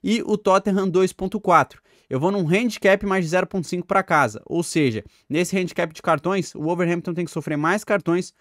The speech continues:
ou a mesma quantidade. Da Premier League, a gente vai dar um pulinho lá na Série A da Itália, porque a Lecce enfrenta o Milan. Jogo às onze da manhã, cotação cinco pra Lecce, que não tá muito bem nessa temporada, tá lá embaixo na classificação. E o Milan que vem nas primeiras posições a um e setenta e cinco,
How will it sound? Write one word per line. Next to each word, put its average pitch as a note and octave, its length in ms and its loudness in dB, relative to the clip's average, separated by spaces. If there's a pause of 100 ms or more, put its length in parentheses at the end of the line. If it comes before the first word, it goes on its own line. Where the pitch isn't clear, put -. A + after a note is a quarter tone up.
(160)
ou F3 180 2
a F#3+ 60 4
mesma D3 340 0
quantidade. C3 640 -2 (560)
Da G#3+ 220 8
Premier B3 360 2
League, A3+ 200 0
a B3 40 6
gente A3 160 -2
vai B3 120 2
dar A#3+ 80 2
um A#3 60 -2
pulinho G#3+ 340 2
lá A3+ 120 6
na A3 140 2
Série A3+ 380 4
A A3+ 80 4
da A3 100 2
Itália, G3+ 340 2
porque G3+ 260 -2
a G#3+ 100 6
Lecce F#3+ 420 2
enfrenta F3 720 -2 (140)
o G3+ 100 -2
Milan. C3+ 420 2
Jogo E3 220 -2
às D#3 200 2
onze A#3 220 0
da G#3+ 140 2
manhã, F#3+ 460 2
cotação G3 400 -2
cinco B3+ 400 -2
pra G#3 160 4
Lecce, F3+ 280 2
que - 120 -8
não G#3 180 -2
tá A3+ 100 -4
muito G3+ 220 -6
bem F3 100 -2
nessa E3+ 200 -4
temporada, D#3+ 500 -2
tá D3 140 -4
lá D#3+ 100 -2
embaixo F3 340 0
na D#3 80 -4
classificação. D3 680 -6 (320)
E A3+ 120 0
o B3 60 2
Milan A#3 240 0
que A3 120 -6
vem G#3+ 100 -4
nas G#3+ 140 -4
primeiras G3+ 380 -4
posições F#3+ 640 -4
a F#3 80 -2
um F3+ 80 0
e F#3 40 -2
setenta F#3 340 -4
e A3+ 80 -2
cinco, A#3+ 320 -6